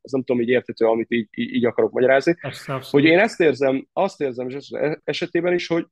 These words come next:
Speaker 1: hogy önmaga lehet Isten igazából, és tökéletes játszópajtásokat talált ehhez. És, és ezáltal növekszik a teljesítménye. Ugye nagyon érdekes dolog ez, hogy, hogy hány olyan ember van, aki olyan közegben tud magas szinten teljesíteni, ahol nem igazán boldog.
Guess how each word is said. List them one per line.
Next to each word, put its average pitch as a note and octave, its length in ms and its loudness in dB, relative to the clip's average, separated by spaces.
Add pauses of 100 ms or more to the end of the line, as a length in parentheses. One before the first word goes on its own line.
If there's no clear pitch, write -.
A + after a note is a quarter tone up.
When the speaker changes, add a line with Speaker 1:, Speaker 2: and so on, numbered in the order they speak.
Speaker 1:
hogy D3 220 -4
önmaga D3+ 480 -2
lehet A#2+ 340 -8
Isten B2+ 340 -6
igazából, F3 760 2 (220)
és - 180 -10
tökéletes C#3 680 -2
játszópajtásokat A2+ 960 -4
talált A2+ 320 -2
ehhez. A2 540 -8 (160)
És, - 420 -4
és D#3+ 260 0
ezáltal D#3 680 0
növekszik C3+ 480 -2
a A#2 60 -12
teljesítménye. A#2+ 720 -4
Ugye D#3+ 200 0
nagyon G3+ 500 -2
érdekes D#3 500 -2
dolog C#3+ 280 2
ez, C3+ 200 -2
hogy, C#3+ 220 -2 (460)
hogy B2+ 100 -10
hány E3 300 -2
olyan C#3 180 -2
ember B2 360 -4
van, A#2+ 220 -6
aki A#2+ 380 -10
olyan C#3 340 2
közegben A#2 640 -4
tud A#2+ 200 -10
magas B2 340 0
szinten A2+ 440 -12
teljesíteni, A#2+ 800 -2
ahol B2 320 0
nem C3 160 2
igazán A2 440 -4
boldog. F2 480 -6